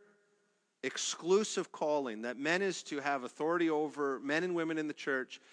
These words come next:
and it is men who are to have teaching authority in the church. But I want us to notice verse fifteen.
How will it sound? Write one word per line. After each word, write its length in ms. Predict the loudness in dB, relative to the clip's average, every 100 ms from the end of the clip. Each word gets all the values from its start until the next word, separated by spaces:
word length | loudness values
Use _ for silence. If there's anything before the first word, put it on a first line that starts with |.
| -20 -14 -6
and 120 | -4
it 100 | -4
is 180 | -6 -2
men 240 | 0 2
who 120 | 2
are 100 | 0
to 120 | 0
have 180 | -2 -4
teaching 340 | -6 -8 -6 -10
authority 480 | -6 -4 -4 -6 -8
in 140 | -8
the 60 | -8
church. 540 | -8 -12 -12 -20 -20 _ _ _ _ _ -20 -20 _ _ _ _
But 80 | -2
I 20 |
want 300 | 0 0 -4 -4 -2
us 220 | -2 -2
to 120 | -4
notice 360 | -2 -2 -2 -6
verse 220 | -10 -10
fifteen. 460 | -12 -12 -10 -12